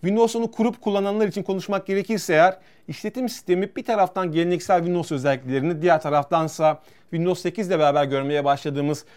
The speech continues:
yenilikçi tasarım ögelerini aynı çatı altında melez bir yapıyla karşımıza çıkardığı için bazı özelliklere erişmek ya da işletim sistemini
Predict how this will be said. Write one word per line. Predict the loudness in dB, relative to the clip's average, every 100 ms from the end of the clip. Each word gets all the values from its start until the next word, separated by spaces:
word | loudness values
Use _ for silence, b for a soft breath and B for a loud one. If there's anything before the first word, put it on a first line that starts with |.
| b -4
yenilikçi | -2 -2 -2
tasarım | -4 -4 -2 -2
ögelerini | -2 -2 -2 0 -2 0
aynı | 0 0
çatı | -2 -4 0
altında | 0 0 -4 -4
melez | -6 -2 0 0 0
bir |
yapıyla | -2 0 -2
karşımıza | 0 -2 -2 -4 -4
çıkardığı | 0 2 2 0
için | -2 -4 -6 b b -8
bazı | 2 4 6 4
özelliklere | 4 2 0 0
erişmek | 0 -2 -4 -2
ya | 0
da | -2
işletim | -2 -4 -6 -4 -6
sistemini | -4 -2 0 -2